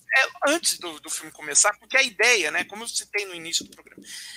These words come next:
a ideia era criar, não apenas homenagear os filmes, mas criar a, a, a,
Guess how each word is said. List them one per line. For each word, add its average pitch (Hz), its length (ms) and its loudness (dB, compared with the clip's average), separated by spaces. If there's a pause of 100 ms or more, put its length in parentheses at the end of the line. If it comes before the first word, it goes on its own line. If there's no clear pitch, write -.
(120)
a 180 120 4
ideia 202 560 4
era 214 280 4
criar, 190 520 2
não 381 280 -4
apenas 151 640 -6 (280)
homenagear 170 520 0
os 139 120 -4
filmes, 113 280 -6 (320)
mas 202 360 4
criar 196 760 0 (640)
a, 143 760 8
a, 120 460 -2
a, 98 500 -14